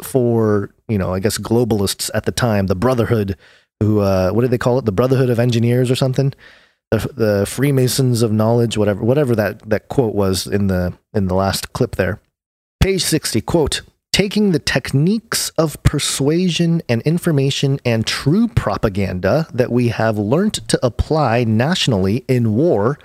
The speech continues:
and deliberately bending them to the international tasks of peace, if necessary, utilizing them as Lenin envisaged, to overcome the resilience of millions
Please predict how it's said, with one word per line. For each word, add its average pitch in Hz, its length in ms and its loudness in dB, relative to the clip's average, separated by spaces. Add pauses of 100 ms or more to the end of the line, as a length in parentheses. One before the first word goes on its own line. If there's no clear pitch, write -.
(460)
and 139 120 2
deliberately 196 640 0
bending 170 560 0
them 165 340 0 (160)
to - 180 0
the 120 220 -2
international 147 680 0
tasks - 640 -6 (100)
of 117 300 0
peace, - 440 -2 (460)
if - 220 -2
necessary, 107 580 0
utilizing 107 640 0
them 123 280 0 (400)
as 117 340 0
Lenin 135 480 2
envisaged, 117 680 0 (640)
to 156 420 2 (320)
overcome 180 600 0
the 156 140 0
resilience 147 800 0
of 131 180 0
millions 135 680 0